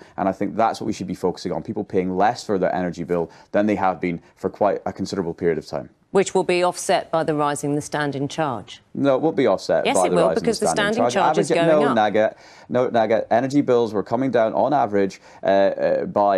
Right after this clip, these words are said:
Speaker 1: about five hundred and eighty pounds from its peak. That is in no way going to be offset by this very slight rise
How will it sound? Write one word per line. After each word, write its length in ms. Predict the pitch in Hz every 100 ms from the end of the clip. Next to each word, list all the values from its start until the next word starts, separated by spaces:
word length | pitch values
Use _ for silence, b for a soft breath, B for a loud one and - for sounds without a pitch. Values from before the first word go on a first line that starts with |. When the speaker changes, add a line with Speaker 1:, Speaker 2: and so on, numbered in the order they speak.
| 92
Speaker 1:
about 280 | - - -
five 240 | 120 131
hundred 200 | 127 107
and 80 | 101
eighty 280 | 110 107 107
pounds 460 | - 117 113 107 -
from 200 | - 101
its 120 | 90
peak. 280 | - 101 -
That 140 | 104 107
is 100 | 117
in 260 | 117 123
no 180 | 131 131
way 300 | 131 131 123
going 200 | 110 104
to 80 | -
be 100 | 98
offset 460 | 95 - 98 - B B
by 140 | 92 92
this 220 | 98 -
very 260 | 117 113 107
slight 340 | - 113 104
rise 440 | - 95 92 85